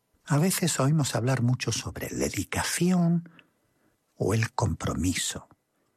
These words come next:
¿Qué se quiere decir en realidad con dedicar una vida a Cristo? Pues bien, veamos qué pensaba el apóstol sobre un pleno compromiso y dedicación.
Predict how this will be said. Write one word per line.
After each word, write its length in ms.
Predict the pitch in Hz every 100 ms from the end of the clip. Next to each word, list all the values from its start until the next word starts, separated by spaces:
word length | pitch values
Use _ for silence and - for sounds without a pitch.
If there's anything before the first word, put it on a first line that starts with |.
| _ _ _ -
¿Qué 120 | -
se 240 | 202 - -
quiere 300 | - 135 135
decir 340 | 110 - 120
en 140 | 131
realidad 480 | 87 - - - 147
con 260 | - - 90
dedicar 520 | - - - 107 123
una 180 | 95 90
vida 300 | 92 92 85
a 40 |
Cristo? 640 | 95 - - - - 160 - _ _ - - _ _ -
Pues 220 | 175 165
bien, 280 | 208 147 - - _ _ _ _ _ _ _ -
veamos 680 | - 131 185 180 180 175 - -
qué 140 | 185
pensaba 540 | 185 139 123 - 143
el 60 | -
apóstol 580 | - - 120 - 123 123
sobre 420 | - 95 85 85
un 340 | 143 151 139 -
pleno 440 | 139 139 151 151
compromiso 840 | - 85 - - - 143 143 - 151
y 60 |
dedicación. 800 | 131 135 123 - 117 - - -